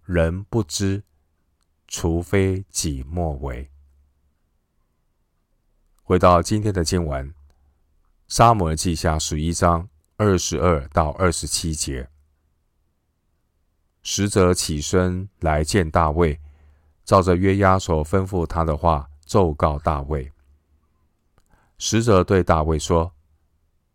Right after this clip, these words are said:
：“敌人强过我们，出到郊野与我们打仗，我们追杀他们，直到城门口。射箭的从城上射王的仆人，射死几个，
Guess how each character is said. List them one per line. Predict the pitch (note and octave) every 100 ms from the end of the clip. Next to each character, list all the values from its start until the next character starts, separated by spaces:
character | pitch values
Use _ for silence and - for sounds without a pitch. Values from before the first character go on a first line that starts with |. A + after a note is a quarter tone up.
| -
：“敌 | A2
人 | B2 G2 F#2+
强 | G2+ F#2+
过 | -
我 | G2 D#2+
们， | D#2+ E2 E2+ _ _ _ _ _
出 | - G2
到 | F2 F2+ E2+ D#2+
郊 | - F#2+ F#2+
野 | E2+ C#2+ - - _
与 | E2
我 | E2 C#2+
们 | C#2+ C#2
打 | C#2+ C#2+ C2
仗， | - D#2 C#2 - _ _ _ _ _ _ _
我 | F2
们 | F2+ F#2+ G2
追 | G2+ F#2+
杀 | G2 F#2
他 | F#2 F2
们， | E2 D2 - - _ _
直 | - D#2
到 | E2+ C#2+
城 | C#2+ - D2+
门 | D2 D#2
口。 | - C2+ C2+ _ _ _ _ _ _ _ _ _ _ _ _
射 | - - D#3
箭 | A2+ C3
的 | F#2+ E2+ D#2 -
从 | - D#2+ D#2+ F#2
城 | - - E2
上 | F2 F#2+ D#2 -
射 | - - F2+ D2 - _
王 | E2 C#2+
的 | D#2 D2+
仆 | - D#2
人， | D2+ C#2+ C#2+ - _ _ _ _ _
射 | - A2 F2+
死 | - D#2
几 | D2 C#2
个， | C2 D2+